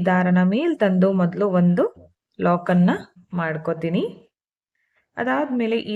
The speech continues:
ಥ್ರೆಡ್ ಅನ್ನ ಮೇಲ್ ಮಾಡ್ಕೊಂಡು ಒಂದು ಬೀಡ್ ಅನ್ನ ಆಡ್ ಮಾಡ್ಕೋತೀನಿ. ನೋಡಿ ಈ ಬೀಡ್ ತಗೊಂಡಿದ್ದೀನಿ, ಇದನ್ನ ನೀಡಲ್ನಿಂದ ಥ್ರೆಡ್‌ಗೆ ಪಾಸ್ ಮಾಡ್ಬೇಕು. ಬೀಡ್ ಲಾಕ್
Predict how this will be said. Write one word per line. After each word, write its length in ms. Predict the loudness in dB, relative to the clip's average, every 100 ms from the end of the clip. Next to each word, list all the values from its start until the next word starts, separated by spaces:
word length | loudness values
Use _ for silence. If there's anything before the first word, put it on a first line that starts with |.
| -6
ಥ್ರೆಡ್ 240 | -4 -2
ಅನ್ನ 140 | -2 -2
ಮೇಲ್ 380 | -2 0 -2 -2
ಮಾಡ್ಕೊಂಡು 680 | -4 -6 -6 -4 -4 -2 -2 -4 -10 _ _ _ _ _ _
ಒಂದು 240 | -2 0 0
ಬೀಡ್ 400 | 0 -2 0 0
ಅನ್ನ 200 | 2 0 -2 -2
ಆಡ್ 140 | -2 -2
ಮಾಡ್ಕೋತೀನಿ. 560 | -4 -4 -6 -4 -2
ನೋಡಿ 220 | 2 2
ಈ 180 | 0 -4
ಬೀಡ್ 340 | -4 -2 -2 0
ತಗೊಂಡಿದ್ದೀನಿ, 600 | 0 2 0 0 0 -2 -4 _ _ _ _ -6
ಇದನ್ನ 300 | 0 2 2
ನೀಡಲ್ನಿಂದ 720 | 2 2 2 2 4 2 2 0
ಥ್ರೆಡ್‌ಗೆ 400 | 0 -4 0 0
ಪಾಸ್ 400 | 0 0 -2 -4 -2
ಮಾಡ್ಬೇಕು. 540 | -2 0 -2 0 -2 -2 -6 _ _ _ _ _ _ _ _ _
ಬೀಡ್ 380 | -2 0 0 0
ಲಾಕ್ 360 | 0 0 0